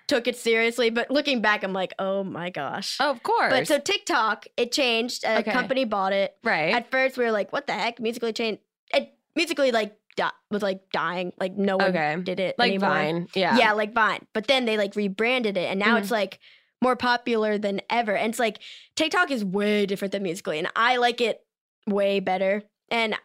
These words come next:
Speaker 1: <laughs> it's so funny. You can, the thing about TikTok, you can get trapped in it. Like,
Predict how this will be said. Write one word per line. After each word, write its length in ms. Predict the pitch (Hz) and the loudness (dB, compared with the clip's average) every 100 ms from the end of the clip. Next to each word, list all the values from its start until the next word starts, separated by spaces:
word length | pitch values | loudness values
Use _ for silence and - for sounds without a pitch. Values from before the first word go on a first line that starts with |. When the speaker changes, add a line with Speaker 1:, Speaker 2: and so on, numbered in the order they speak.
| _ _ | _ _
Speaker 1:
<laughs> 340 | _ _ _ - | _ _ _ -2
it's 480 | 285 247 - 262 - | 0 0 -2 -2 2
so 140 | 262 | 0
funny. 200 | 262 220 | 2 0
You 160 | 226 240 | 0 0
can, 220 | 320 269 - - | -2 -2 -10 -8
the 80 | - | -4
thing 120 | 285 | 0
about 200 | 381 311 | 0 0
TikTok, 440 | 254 240 269 262 262 | -2 -2 0 0 -2
you 80 | 240 | -2
can 160 | 262 | 0
get 220 | 247 220 | 0 -2
trapped 640 | - - 214 180 95 - - - | -4 -6 -4 -4 -6 -10 -10 -6
in 140 | 180 | -4
it. 180 | 151 - | -6 -4
Like, 260 | 202 190 | -4 -4